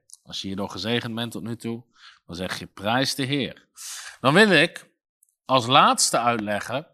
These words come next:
hoe demonen proberen terug te komen. En dat is ook belangrijk om te beseffen.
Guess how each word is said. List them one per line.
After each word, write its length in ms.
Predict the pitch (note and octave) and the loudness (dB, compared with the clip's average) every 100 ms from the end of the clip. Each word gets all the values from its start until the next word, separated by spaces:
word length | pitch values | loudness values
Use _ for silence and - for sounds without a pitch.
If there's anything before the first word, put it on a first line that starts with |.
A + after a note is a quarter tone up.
| - | -16
hoe 200 | - C3+ | -4 0
demonen 760 | C3 D3+ E3 F#3+ B3 B3+ F#3 - | 4 4 4 2 2 2 -2 -4
proberen 520 | A#2+ A#2 A2+ G#2 G2+ | -4 0 0 0 -4
terug 260 | - F#2+ | -10 -14
te 120 | - G2 | -14 -12
komen. 380 | F#2 E2+ D#2+ | -10 -10 -12
En 80 | F2+ | -12
dat 160 | D3+ G#3 | -10 -6
is 80 | A3 | -4
ook 160 | A#3+ | -2
belangrijk 480 | F#3+ C#3+ B2 G#2+ G2 | 0 2 2 0 -4
om 80 | G2+ | -8
te 100 | F#2 | -12
beseffen. 540 | F#2 - A2+ - E3+ | -8 -6 -6 -8 -12